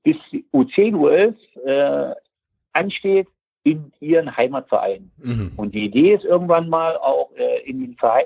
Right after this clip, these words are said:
Speaker 1: äh, in den Heimatverein, ähm, reinzugehen, mit unseren Traini-, Trainern Training, äh, durchzuführen, einmal die Woche, äh, und auch vielleicht, äh,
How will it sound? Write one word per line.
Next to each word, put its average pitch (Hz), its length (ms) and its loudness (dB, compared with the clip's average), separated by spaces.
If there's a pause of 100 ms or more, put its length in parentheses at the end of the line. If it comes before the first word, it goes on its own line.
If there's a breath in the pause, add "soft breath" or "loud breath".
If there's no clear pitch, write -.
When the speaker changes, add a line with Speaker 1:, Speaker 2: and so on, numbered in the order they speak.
(120)
Speaker 1:
äh, 131 560 0
in 127 120 -20
den 120 320 -8
Heimatverein, 147 760 -2 (680 loud breath)
ähm, 120 1000 0
reinzugehen, 180 680 0
mit 139 140 -8
unseren 131 280 -2
Traini-, 175 640 -2 (100)
Trainern 156 640 -2 (100)
Training, 151 540 -2
äh, 127 360 2
durchzuführen, 139 560 -2
einmal 127 320 0
die 117 160 -6
Woche, 120 480 2 (480 loud breath)
äh, 120 180 4
und 117 420 -4
auch 117 220 -6
vielleicht, 110 540 0
äh, 53 560 -8